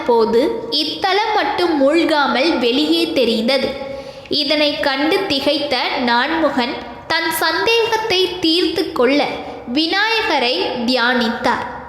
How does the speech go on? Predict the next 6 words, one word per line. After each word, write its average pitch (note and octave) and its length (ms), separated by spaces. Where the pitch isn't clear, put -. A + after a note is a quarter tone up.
அவர் D4+ 400
முன் A4 240
தோன்றிய E4+ 560
விநாயகர், C4+ 760
"இத்தலம் E4+ 720
புனிதமானது C#4+ 880